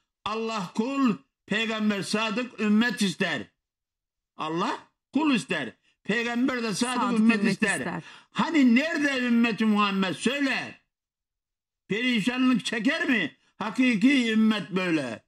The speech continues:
Speaker 1: Perişanlık çeker mi hakiki ümmet böyle? Çekmez. Niye perişan bütün İslam alemi?
Speaker 2: Niye?
Speaker 1: Niye?
Speaker 2: Niye?
Speaker 1: Kur'an'ın gösterdiğini tatbik etmediği için perişan.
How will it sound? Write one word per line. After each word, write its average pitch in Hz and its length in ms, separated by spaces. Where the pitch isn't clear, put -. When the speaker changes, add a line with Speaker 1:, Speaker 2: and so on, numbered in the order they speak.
Speaker 1:
Perişanlık 294 600
çeker 320 340
mi 285 160
hakiki 233 480
ümmet 208 340
böyle? 151 360
Çekmez. 254 460
Niye 311 160
perişan 254 500
bütün 233 200
İslam 220 300
alemi? 240 580
Speaker 2:
Niye? 302 360
Speaker 1:
Niye? 254 400
Speaker 2:
Niye? 285 360
Speaker 1:
Kur'an'ın 233 960
gösterdiğini 202 920
tatbik 214 420
etmediği 269 480
için 196 240
perişan. 151 460